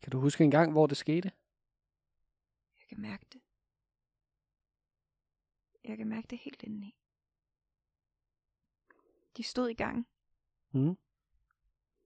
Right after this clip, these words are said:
Speaker 2: De var der alle sammen, men noget var galt. De havde travlt. Far var blevet sur, og mor var frustreret. Storebror var nervøs, og lillesøster var bange. Så var der et brag. Far blev vred.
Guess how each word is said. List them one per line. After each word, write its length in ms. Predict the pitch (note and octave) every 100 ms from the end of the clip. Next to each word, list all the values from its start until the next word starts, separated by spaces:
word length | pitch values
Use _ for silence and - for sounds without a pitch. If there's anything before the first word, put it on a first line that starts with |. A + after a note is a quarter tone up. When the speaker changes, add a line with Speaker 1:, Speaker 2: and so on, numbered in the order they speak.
| _ _ -
Speaker 2:
De 60 | A#3
var 100 | -
der 160 | G#3+
alle 140 | G3+ A3
sammen, 360 | A#3 G#3+ A3 - _ _ _
men 180 | G#3 G#3+ _
noget 220 | A3 A#3
var 80 | A#3+
galt. 400 | - A3+ - - _ _ _ _ -
De 80 | G3+
havde 160 | G3+
travlt. 500 | - - - - _ _ _ _ _ _ _ _ _ _ _
Far 280 | - A3+
var 100 | G#3+
blevet 200 | A3 G#3
sur, 320 | - - A#3 A#3
og 100 | A3
mor 220 | A3 A3+
var 80 | A#3
frustreret. 540 | A3+ - A3 - A3
Storebror 320 | - A#3+ A#3+
var 120 | A3
nervøs, 340 | G#3+ A3 A#3+ -
og 60 |
lillesøster 460 | A3+ C4 C#4 B3 B3
var 80 | -
bange. 360 | - A1+ A#3 - _ _ _ _ _ _ _ _ _ _ _ _ _ _ _ _ -
Så 140 | -
var 120 | G#3
der 80 | A3
et 120 | A3
brag. 240 | - - - _ _ _ _ _ _ _ _ _ _ _ _ _ _ _ _ _ _
Far 220 | - A3+
blev 220 | - A3+
vred. 200 | -